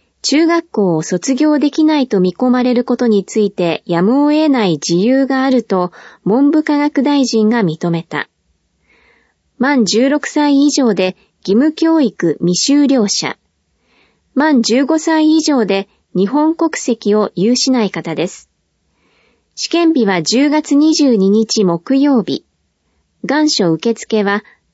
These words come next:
九月四日金曜日までに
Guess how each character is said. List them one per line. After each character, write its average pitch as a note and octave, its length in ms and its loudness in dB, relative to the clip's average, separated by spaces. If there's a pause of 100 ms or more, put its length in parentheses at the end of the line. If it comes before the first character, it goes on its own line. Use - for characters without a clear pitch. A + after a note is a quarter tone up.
(120)
九 E4 140 0
月 D4 340 -2
四 F#3+ 260 -2 (140)
日 A3+ 260 -4 (240)
金 D#4 320 2
曜 D#4+ 220 2
日 A#3+ 120 0
ま G#3 140 0
で F#3+ 120 0
に F#3 240 0